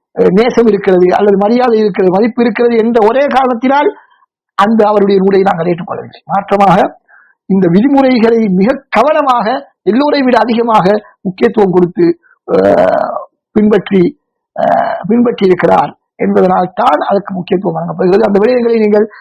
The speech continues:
நாங்கள் உங்களுக்கு அனுப்பக்கூடிய அந்த வீடியோவிலே இருந்து புரிந்து கொள்ளலாம். அஹ், இன்ஷா அல்லாஹ், இத்தோடு எங்களுடைய,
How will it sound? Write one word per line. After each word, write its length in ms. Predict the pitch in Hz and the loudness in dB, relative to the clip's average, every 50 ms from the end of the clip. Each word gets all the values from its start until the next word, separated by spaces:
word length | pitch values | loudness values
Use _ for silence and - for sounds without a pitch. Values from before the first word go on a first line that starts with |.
| - _ | -18 _
நாங்கள் 220 | - 180 190 185 | -4 -2 0 2
உங்களுக்கு 300 | 185 185 185 180 175 185 | 2 2 2 0 0 0
அனுப்பக்கூடிய 400 | 180 190 185 180 175 196 190 175 | -2 -2 -2 -4 -2 -2 0 0
அந்த 160 | 175 160 156 156 | 0 2 2 2
வீடியோவிலே 440 | 170 190 190 190 180 175 175 175 | 2 2 2 4 2 4 4 2
இருந்து 260 | 175 170 165 160 160 160 - _ _ - _ _ | 2 0 0 -2 -4 -6 -8 _ _ -20 _ _
புரிந்து 220 | - 220 233 240 | -2 -2 0 2
கொள்ளலாம். 360 | 220 220 233 226 240 240 247 254 - _ _ _ _ _ - | 2 2 0 0 0 -2 -2 -4 -10 _ _ _ _ _ -4
அஹ், 460 | - - - 165 175 170 170 - - - - | -2 -2 0 0 0 0 0 -2 -4 -4 -4
இன்ஷா 280 | - 226 220 - 220 185 | -2 -2 -2 0 0 0
அல்லாஹ், 300 | 180 156 143 117 101 - - _ _ _ _ _ _ _ _ _ _ _ _ _ _ _ | 0 0 0 0 -2 -2 -6 _ _ _ _ _ _ _ _ _ _ _ _ _ _ _
இத்தோடு 320 | 175 175 - 220 220 208 185 | -14 -4 0 2 2 4 2
எங்களுடைய, 380 | 175 156 160 160 160 165 156 | 0 0 0 0 0 0 0